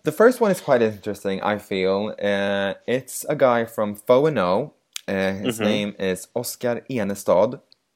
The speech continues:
Speaker 1: And, I mean, if you look at what Felix Sandman did last, uh, this year,
Speaker 2: Yes.
Speaker 1: two thousand eighteen, with, um, his song,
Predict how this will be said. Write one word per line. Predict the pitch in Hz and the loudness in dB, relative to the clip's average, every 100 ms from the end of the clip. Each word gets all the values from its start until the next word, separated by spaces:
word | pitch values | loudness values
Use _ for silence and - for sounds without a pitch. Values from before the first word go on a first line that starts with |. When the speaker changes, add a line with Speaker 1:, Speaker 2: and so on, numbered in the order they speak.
| _ _ _ - - 110 | _ _ _ -12 -8 -2
Speaker 1:
And, | 113 110 107 | 0 0 0
I | 127 | -2
mean, | 131 127 127 - - | -2 -4 -6 -16 -12
if | 127 135 | -10 -2
you | |
look | 147 170 | 0 2
at | 147 123 107 | 0 0 -2
what | 110 107 - | -2 -2 -4
Felix | - 110 104 - | -4 -2 -2 -2
Sandman | 110 107 101 98 | -2 -2 -4 -2
did | 92 92 90 - | 0 0 -2 -10
last, | 98 92 92 - - | -4 -4 -4 -8 -8
uh, | 104 92 | -4 -2
this | 101 98 - | -2 -6 -6
year, | 90 92 107 110 | -4 -2 -4 -2
Speaker 2:
Yes. | 110 104 92 - | 4 6 4 0
Speaker 1:
two | |
thousand | 95 87 | -8 -8
eighteen, | 87 - 95 95 90 87 - - _ | -10 -8 -8 -6 -8 -12 -20 -20 _
with, | 92 95 92 90 90 82 | -4 0 2 2 -2 -2
um, | 90 87 87 90 _ _ - | -4 -2 -6 -10 _ _ -20
his | 101 104 - | -8 -8 -4
song, | 107 98 95 95 | -2 0 0 -2